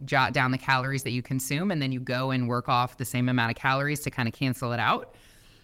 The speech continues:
Uh, that continued throughout my high school career. Uh, the career went well. We were back-to-back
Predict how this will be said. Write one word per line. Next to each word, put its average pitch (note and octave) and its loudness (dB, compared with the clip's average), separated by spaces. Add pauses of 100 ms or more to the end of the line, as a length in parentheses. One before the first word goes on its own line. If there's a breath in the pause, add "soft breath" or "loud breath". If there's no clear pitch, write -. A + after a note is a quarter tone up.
(160 loud breath)
Uh, C#3 0
that D3 6
continued D#3 -2
throughout C3+ 0
my B2 0
high E3 2
school F#3 -4
career. E3+ -2 (440 loud breath)
Uh, C3 0
the C3 -6
career D#3 -2
went C#3 -2
well. C3+ -2
We D#3+ -4
were C3 -4
back-to-back B2 -2